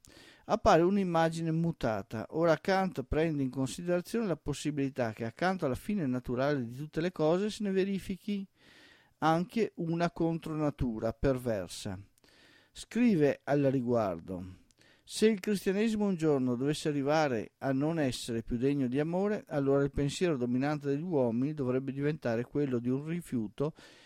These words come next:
e di un'opposizione contro di esso, e l'anticristo inaugurerebbe il suo pur breve regime, fondato presumibilmente sulla guerra e l'egoismo.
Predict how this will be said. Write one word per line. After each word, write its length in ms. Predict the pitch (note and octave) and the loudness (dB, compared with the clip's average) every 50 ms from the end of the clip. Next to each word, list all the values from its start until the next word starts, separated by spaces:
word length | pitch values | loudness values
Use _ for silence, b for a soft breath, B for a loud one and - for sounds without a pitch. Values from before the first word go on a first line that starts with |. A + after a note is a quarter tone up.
| B B B B _ | B B B B _
e 180 | _ D#3 D3+ D3 | _ 2 2 2
di 140 | D3 D#3+ F#3+ | 2 0 0
un'opposizione 1080 | F3+ E3+ F3 F3+ E3+ - _ - D#3 F3 F#3 G3+ F#3 - - - C3+ B2 B2 C3+ C3 | 0 2 2 2 0 0 _ 0 2 2 2 2 0 -2 -2 0 2 2 2 0 -2
contro 360 | - C3+ C3+ C3+ C3 C3+ C3+ | 0 0 0 0 0 -2 -4
di 220 | B2+ A#2+ B2 A#2 G2+ | -4 -2 0 0 0
esso, 420 | G2 G#2+ - - - A2+ G#2+ - - | 0 -4 -6 -6 -6 -6 -6 -6 -4
e 120 | - D#3 | -4 0
l'anticristo 920 | C#3 C#3 D3 F3 E3 - G3+ F3+ - F#3+ F#3+ G3 F#3 - - - A3+ - - _ | 2 2 2 2 0 -2 -8 -4 -2 -2 0 0 -2 -2 -2 -2 -2 -2 -2 _
inaugurerebbe 880 | D#3+ D#3+ E3 E3 D3+ D3+ D#3 D3+ D3+ D3 D3 D#3 D#3 D#3 D3+ C3 B2+ | -4 -2 0 0 0 0 2 2 2 2 2 2 2 0 0 2 0
il 80 | B2+ A#2+ | 0 0
suo 260 | - - - B2 - | -2 -2 -2 -2 -2
pur 240 | - - C3 B2+ B2 | 0 0 0 0 0
breve 380 | A2 A#2 C3+ D3+ D#3 C3+ B2+ | 0 0 0 0 2 2 2
regime, 540 | A#2+ C3 C#3+ C#3 C3 C3+ C3+ C#3 D3+ F#3 G3+ | 0 0 -2 -2 -2 -2 -2 -2 -2 -4 -6
fondato 600 | - - C3+ B2 A#2 A2 B2 C3 C#3+ C#3+ - C3 | -6 -6 -6 -4 -2 0 0 0 0 -2 -6 -8
presumibilmente 1120 | - - B2 C3+ C3 B2+ C3 B2+ C3 C3 B2+ B2+ B2+ A#2+ A#2 A#2+ C#3 D3+ D#3 D3 - - A#2+ | -6 -4 -2 -2 -2 -2 -2 -2 0 0 0 0 0 -2 0 0 0 0 0 -2 -6 -8 -8
sulla 200 | - - A#2+ A#2 | -6 -4 -4 -2
guerra 340 | A2 C3 C#3 C#3 C3 B2 | 0 2 0 2 2 0
e 40 | A2 | -2
l'egoismo. 680 | A#2 A#2 A#2 A2 A#2 G#2 F#2+ F#2 - - F2+ F#2+ F#2+ | 0 -2 -2 -2 -2 -2 -4 -6 -10 -10 -12 -12 -12